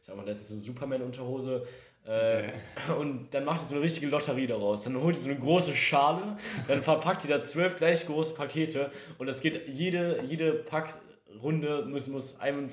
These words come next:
Speaker 1: einer von den Cousins muss einfach eingreifen. Wir sind zu dritt, also jeder vier Pakete. Und es gibt ein paar Banger da drin.
Speaker 2: Okay.
Speaker 1: Also es sind jetzt keine Calvin Klein Unterhosen oder so, aber es sind halt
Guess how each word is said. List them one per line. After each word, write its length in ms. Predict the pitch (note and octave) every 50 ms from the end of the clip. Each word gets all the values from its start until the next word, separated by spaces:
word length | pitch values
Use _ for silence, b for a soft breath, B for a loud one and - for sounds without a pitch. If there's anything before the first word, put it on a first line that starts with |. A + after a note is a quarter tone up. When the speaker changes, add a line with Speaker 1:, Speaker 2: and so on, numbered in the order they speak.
| - -
Speaker 1:
einer 160 | C3 C#3+ C#3+
von 220 | C3+ C#3 C#3 C3 B2
den 100 | B2 A#2+
Cousins 340 | A#2 B2+ B2 C3+ C#3 C3
muss 120 | C3+ B2 -
einfach 280 | A#2 A#2+ A2 A2+ - -
eingreifen. 420 | B2 C3 C3 A#2+ C3+ C#3+ C3+ A#2+
Wir 60 | A#2+ A#2
sind 160 | C3 C3 A#2+
zu 100 | - B2+
dritt, 240 | A#2+ A#2+ C#3+ D#3+ D#3
also 160 | - G#2+ G#2+
jeder 220 | A#2 C#3 C3+ C3 A#2
vier 180 | - D#3+ D3+
Pakete. 600 | - - B2+ A#2+ - C#3 C#3+ - - B2+ C3 B2+ B B B B B B B B _ -
Und 80 | B2+
es 80 | A#2+ -
gibt 160 | E3+ E3 E3
ein 100 | E3+ D#3+
paar 220 | D#3+ D#3 D3+ C3
Banger 260 | B2+ C3 C3 B2 A#2 G#2+
da 80 | G#2+
drin. 380 | G#2 G#2+ G#2 G#2 G#2+ G#2 G#2 B B B G#2+ B
Speaker 2:
Okay. 140 | B G#2+ G#2
Speaker 1:
Also 140 | A2 B2 B2+
es 80 | B2
sind 80 | C3 C#3+
jetzt 180 | D3 C#3 - -
keine 160 | C#3 C#3 C3+
Calvin 260 | B2 B2+ C3 A#2+ B2 A#2+
Klein 200 | - C3 C#3+ D#3
Unterhosen 460 | D#3+ D#3 D#3 D3 D3+ D#3+ E3 D#3+ D#3+
oder 100 | C#3+ D3+
so, 120 | D3 D3+ C#3
aber 120 | A#2+ B2
es 80 | A2+ A#2
sind 120 | C3+ B2+
halt 220 | B2+ B2+ A#2+ B